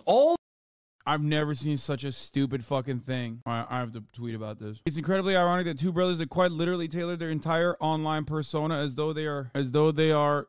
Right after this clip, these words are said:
Speaker 2: Grand Theft Auto side characters, G T A side characters, taking a stance against the game like they're Hillary Rodham Clinton in two thousand and twelve.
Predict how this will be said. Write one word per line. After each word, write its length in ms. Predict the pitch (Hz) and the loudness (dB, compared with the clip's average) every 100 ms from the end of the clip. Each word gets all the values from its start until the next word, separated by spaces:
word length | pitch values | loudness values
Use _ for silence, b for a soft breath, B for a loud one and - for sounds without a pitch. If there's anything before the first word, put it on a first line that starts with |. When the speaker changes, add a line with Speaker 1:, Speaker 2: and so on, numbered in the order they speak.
| 120 | -8
Speaker 2:
Grand 280 | 131 143 147 | -4 -4 -4
Theft 180 | 147 151 | -6 -4
Auto 220 | 147 143 | -4 -4
side 380 | - 139 143 127 | -4 -2 -2 -4
characters, 1000 | 147 139 120 - 123 131 165 170 - - | -4 -2 -4 -6 -6 -4 -6 -10 -16 -18
G 180 | 131 127 | -12 -8
T 160 | 139 139 | -2 0
A 140 | 131 | 0
side 340 | 123 131 135 | 0 -2 -2
characters, 760 | 135 143 139 120 135 139 139 - _ _ _ _ _ _ _ _ - | -2 -2 -2 -4 -4 -2 -4 -12 _ _ _ _ _ _ _ _ -4
taking 480 | 147 151 165 165 160 | -2 -2 -4 -2 0
a 320 | 147 135 123 _ | 0 0 -4 _
stance 720 | - - 135 135 151 143 - 127 | -14 -4 -2 -2 -4 -8 -8 -6
against 460 | 120 143 147 - | -2 0 0 -2
the 100 | 147 | -4
game 600 | 120 131 131 143 151 165 - | -2 0 0 0 -2 -2 -4
like 340 | 127 131 127 123 | -2 -2 -2 -2
they're 420 | 135 131 127 - | 0 0 -2 -2
Hillary 460 | 135 143 143 143 135 | -4 -2 -2 -2 -2
Rodham 680 | 123 127 127 131 135 131 123 _ _ _ - | -2 0 2 2 0 -2 -4 _ _ _ -18
Clinton 800 | - 135 135 131 123 120 113 113 - - | -10 -4 -2 -2 -4 -4 -6 -8 -12 -6
in 440 | 127 120 120 120 _ _ _ _ - | -4 -2 -4 -6 _ _ _ _ -16
two 240 | - 135 123 | -6 -4 -2
thousand 420 | 135 131 123 131 | -2 -2 -2 -6
and 180 | 123 117 | -8 -8
twelve. 520 | 123 120 113 110 | -8 -6 -6 -10